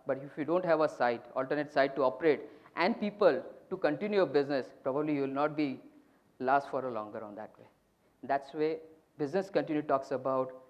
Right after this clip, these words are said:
driving your resilience across all those four pillars, okay? And that's where today Webworks have the capability to, as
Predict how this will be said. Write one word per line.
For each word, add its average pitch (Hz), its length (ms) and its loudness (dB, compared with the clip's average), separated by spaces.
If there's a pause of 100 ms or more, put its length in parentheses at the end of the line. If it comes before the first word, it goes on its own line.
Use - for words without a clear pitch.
(320)
driving 131 400 -2
your 147 120 2
resilience 127 460 -6 (120)
across 131 460 -6
all 135 180 -2
those 131 260 -8
four 113 120 -10
pillars, 101 340 -14 (400)
okay? 160 220 -10 (420)
And 135 160 -2
that's 175 300 6
where 180 300 8 (340)
today 165 380 2 (240)
Webworks 147 360 2
have 143 160 4
the 147 80 -4
capability 143 580 0
to, 143 220 -8 (800)
as 139 120 -2